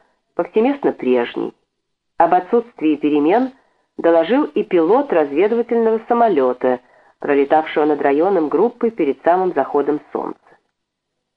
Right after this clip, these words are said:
Наступила ночь, не вызывавшая у немцев никаких опасений. Но рассейся на минуту тьма, и фашисты увидели бы весьма неприятную для себя картину.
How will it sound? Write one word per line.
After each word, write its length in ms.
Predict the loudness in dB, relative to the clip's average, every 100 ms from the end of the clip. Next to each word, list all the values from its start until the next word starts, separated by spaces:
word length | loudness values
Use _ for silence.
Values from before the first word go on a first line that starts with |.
| _ _ _ -10
Наступила 540 | -8 -4 -2 0 0
ночь, 500 | 2 2 0 -2 -12 _ _ _ _ _ _ -2
не 140 | 0
вызывавшая 560 | 0 2 0 0 0 2
у 20 |
немцев 400 | 2 -2 -4 -4
никаких 420 | -2 -2 -2 -2
опасений. 640 | -2 -4 -2 -2 0 -4 -10 _ _ _ _ _ _ _ _ _ _
Но 140 | 0 2
рассейся 640 | 2 -2 0 2 2 2
на 100 | 2
минуту 420 | 2 2 2 0
тьма, 520 | -4 0 2 2 0 -4 _ _ _ _ -20 _ -16
и 80 | -2
фашисты 580 | 0 2 0 0 2
увидели 420 | 2 2 2 2 2
бы 120 | 2
весьма 420 | 0 0 2 4
неприятную 800 | 2 0 2 4 2 2 0 0
для 160 | 0
себя 240 | 0 0 2
картину. 580 | 0 -2 -4 -4 -4